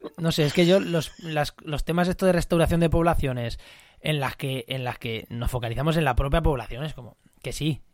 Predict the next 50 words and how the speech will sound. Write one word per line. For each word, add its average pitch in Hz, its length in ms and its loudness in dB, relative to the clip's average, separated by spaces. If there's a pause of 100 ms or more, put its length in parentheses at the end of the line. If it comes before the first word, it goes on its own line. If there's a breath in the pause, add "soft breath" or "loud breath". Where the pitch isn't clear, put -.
que, 117 180 -8
que - 120 -6
hay - 20 -2
que 156 80 4
hacer 165 140 4
un 170 80 4
programa 156 440 2
de 143 120 0
lince 151 400 4
ex - 160 -2
situ 185 460 2 (260 loud breath)
porque 139 220 2
el 123 80 -6
lince 151 220 0
se 156 80 0
nos 131 140 2
va 151 60 6
a 135 80 -2
pique 170 180 2
y - 20 0
quedan 160 200 6
doscientos, 131 500 2 (100)
¿vale? 123 400 -4 (340 soft breath)
Pero 120 140 -4
es - 60 -10
que 131 80 -4
no 135 100 -4
tiene 135 200 -4
sentido 143 360 0
si 160 120 0
no 143 120 0
es 165 120 -4
con 135 140 -4
medida, 147 280 0
eh, 139 300 -6 (580 soft breath)
con 156 160 0
medidas 160 360 2
fuera 160 300 0
de 156 60 2
lo 156 100 2
que 151 80 0
es 151 60 0
la 151 60 2
propia 147 220 2
población. 135 420 2 (200 soft breath)
Pues 107 160 -4
en 117 60 -6
este 113 160 -6
caso 143 160 2
igual. 156 320 2